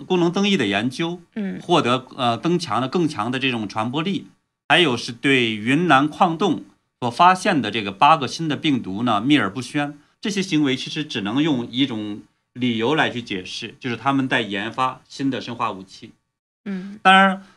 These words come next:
Speaker 1: 那从这个周玉森所代表的这个军-，呃，军方的叫军事医学科学院，他们所做的这样一个专利申报上看呢，那么的这个时间是在二零二零年的二月二十四号，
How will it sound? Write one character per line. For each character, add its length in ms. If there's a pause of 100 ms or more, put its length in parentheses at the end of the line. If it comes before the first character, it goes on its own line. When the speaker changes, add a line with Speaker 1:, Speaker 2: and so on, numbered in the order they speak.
(320)
Speaker 1:
那 340
从 460
这 180
个 200
周 200
玉 80
森 280
所 160
代 240
表 200
的 80
这 120
个 140
军-， 280
呃， 340
军 280
方 240
的 120
叫 180
军 240
事 420
医 140
学 160
科 160
学 140
院， 320 (100)
他 80
们 120
所 180
做 180
的 80
这 80
样 160
一 20
个 80
专 200
利 80
申 180
报 180
上 220
看 220
呢， 240 (300)
那 100
么 100
的 100
这 120
个 80
时 240
间 280
是 140
在 100
二 160
零 160
二 140
零 140
年 340
的 220
二 260
月 160
二 140
十 100
四 220
号， 320